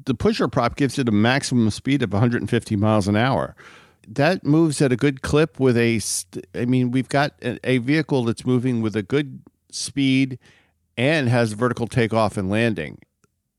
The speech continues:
And I like the fact that the skids do sort of, the propulsion pods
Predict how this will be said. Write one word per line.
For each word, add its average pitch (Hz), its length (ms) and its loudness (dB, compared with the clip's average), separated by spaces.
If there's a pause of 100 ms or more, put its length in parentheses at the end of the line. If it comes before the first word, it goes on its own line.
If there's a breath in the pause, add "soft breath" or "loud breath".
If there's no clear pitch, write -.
(160)
And 135 260 2
I 127 120 4
like 147 260 2
the 151 80 -2
fact 117 320 -2
that 113 200 -4
the 110 120 0
skids 120 720 -2
do 117 520 0
sort 113 380 -2
of, 101 340 -6 (600 soft breath)
the 110 100 -4
propulsion 135 600 2
pods 107 420 0